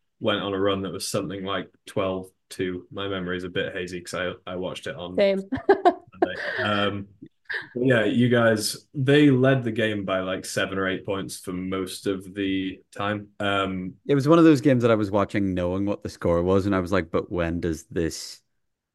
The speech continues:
Speaker 3: when does this happen?" Even down to the last sort of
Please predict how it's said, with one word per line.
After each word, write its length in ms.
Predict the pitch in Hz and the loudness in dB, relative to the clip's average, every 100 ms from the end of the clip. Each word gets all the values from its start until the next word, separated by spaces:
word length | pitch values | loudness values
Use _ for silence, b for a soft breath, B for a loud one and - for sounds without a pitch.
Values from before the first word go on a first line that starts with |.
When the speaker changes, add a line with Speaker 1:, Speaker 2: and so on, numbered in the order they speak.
| _ | _
Speaker 3:
when 220 | - 110 104 | 0 2 4
does 180 | 92 | 2
this 200 | 90 85 | 2 0
happen?" 360 | 110 95 - 110 | 0 0 2 2
Even 220 | 113 127 | 4 4
down 240 | 117 110 107 | 6 4 4
to 100 | 107 | 2
the 120 | 95 | 0
last 560 | 90 90 92 - - - | 2 2 0 -2 -12 -6
sort 200 | 98 87 | -2 -2
of 220 | 85 | -2